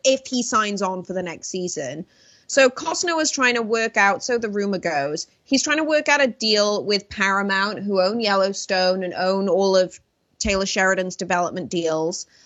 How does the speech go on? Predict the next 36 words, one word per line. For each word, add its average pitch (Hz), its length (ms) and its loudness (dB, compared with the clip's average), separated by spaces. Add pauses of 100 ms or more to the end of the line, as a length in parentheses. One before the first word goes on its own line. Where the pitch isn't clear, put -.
(140)
Um, 208 240 4
he 208 160 -4
was 294 100 -4
trying 330 140 -6
to 320 60 -4
work 262 200 2
out 240 140 2
a 208 40 -6
deal 214 220 -4
with 208 160 -2
them 190 360 0
to 202 120 -6
sell 190 640 0
his 233 340 -2
series 247 460 0
of 202 120 -4
movies 220 460 0
that - 140 -4
Costner 285 560 0
is 208 120 0
making 185 460 0
on 175 140 0
the 180 80 -2
Civil 196 400 0
War 208 300 6
called 175 200 -2
Horizon. 180 680 0 (260)
He 311 180 4
wanted 311 300 0
to 254 80 -2
sell 220 340 0
them 202 140 -4
to 202 100 -6
Paramount. 233 680 -2
So - 120 -6
Paramount, 285 720 2